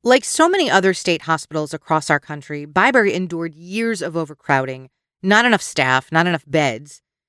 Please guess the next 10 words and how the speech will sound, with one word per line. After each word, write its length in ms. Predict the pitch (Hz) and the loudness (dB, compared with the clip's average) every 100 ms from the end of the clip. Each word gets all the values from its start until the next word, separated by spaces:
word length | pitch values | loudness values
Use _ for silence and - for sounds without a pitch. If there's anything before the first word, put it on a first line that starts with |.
| _ _ _ _ | _ _ _ _
In 100 | 214 | 0
the 80 | 202 | 0
sixties, 720 | - 359 - 196 156 147 143 | 2 0 0 -6 -6 -8 -14
when 460 | - 175 175 170 160 | -4 2 2 2 -4
it 120 | 170 | -6
was 120 | 165 170 | -2 2
at 160 | 160 | 2
its 220 | 151 - - _ _ - | 0 -14 -20 _ _ 0
fullest 380 | 320 233 - - | 2 2 0 -8
capacity, 640 | 147 139 - - 110 | -8 -8 -8 -20 -20